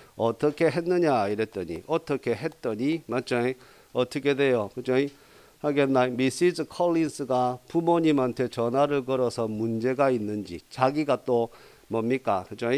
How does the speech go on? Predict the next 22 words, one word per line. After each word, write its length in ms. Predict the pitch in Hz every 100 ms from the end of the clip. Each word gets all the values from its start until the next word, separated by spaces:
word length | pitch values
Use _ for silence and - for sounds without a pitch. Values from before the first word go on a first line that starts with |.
| 151 -
이렇게 460 | 120 120 117 110 98
과외 340 | 123 147 151
시간을, 460 | 127 143 123 104 101
피아노 520 | - - 131 135 147
수업 280 | 135 156 135
시간을 520 | - 143 123 107 104
오해를 500 | 104 117 113 151 170
한 160 | 143 131
건 180 | 123 113
아닌지 500 | 85 101 110 92 90 -
물어보는 540 | 143 135 107 98 95
상황. 280 | 92 76 82 - _
그러니까 220 | - - -
집에 300 | 185 165 139
아무도 600 | 87 104 131 156 170 90
없는 360 | 92 101 147 180
거예요. 460 | 117 76 65 78 _ _ _ _ _ _ _ _ _
맞죠? 420 | - 127 120 113 117 -
그 120 | 170
상황이 440 | 180 175 165 151
돼버리는 540 | 143 139 131 131 120 120
거죠. 300 | 113 104